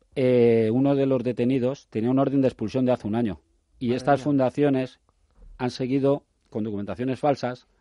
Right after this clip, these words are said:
Speaker 1: han seguido tratándoles en estos pisos. Sabían que estaban conviviendo con menores.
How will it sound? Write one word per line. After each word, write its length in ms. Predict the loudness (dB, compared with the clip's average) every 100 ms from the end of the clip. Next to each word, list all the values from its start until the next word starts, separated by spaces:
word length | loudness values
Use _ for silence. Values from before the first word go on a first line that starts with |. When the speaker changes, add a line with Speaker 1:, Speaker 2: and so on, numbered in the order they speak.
| -14
Speaker 1:
han 100 | -12
seguido 480 | -10 -8 -6 -6 -8
tratándoles 640 | -10 -8 -6 -4 -4 -6
en 80 | -8
estos 200 | -10 -12
pisos. 340 | -10 -10 -10
Sabían 240 | -8 -8 -8
que 60 |
estaban 220 | -8 -8
conviviendo 500 | -6 -4 -4 -4 -4 -4
con 120 | -4
menores. 480 | -4 -6 -8 -10